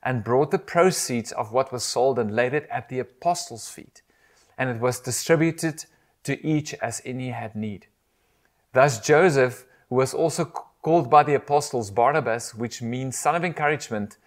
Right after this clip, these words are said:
a Levite, a native of Cyprus, sold a field that belonged to him, and he brought the money and laid it at the apostles'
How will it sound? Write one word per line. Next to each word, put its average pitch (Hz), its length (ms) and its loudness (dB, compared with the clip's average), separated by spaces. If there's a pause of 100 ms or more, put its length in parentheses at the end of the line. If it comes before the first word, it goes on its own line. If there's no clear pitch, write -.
(240)
a 123 60 0
Levite, 120 680 4 (280)
a 123 80 -2
native 156 640 0
of 123 140 -4
Cyprus, 143 680 -2 (420)
sold 190 340 6
a 202 80 10
field 147 520 0 (120)
that 123 200 0
belonged 123 400 0
to 143 120 -6
him, 110 360 -4 (500)
and 117 120 -4
he 120 60 -2
brought 120 280 0
the 165 80 -2
money 120 400 -2
and 104 260 -6
laid 110 220 -2
it 120 240 -8
at 110 180 -6
the 110 100 -2
apostles' - 800 -6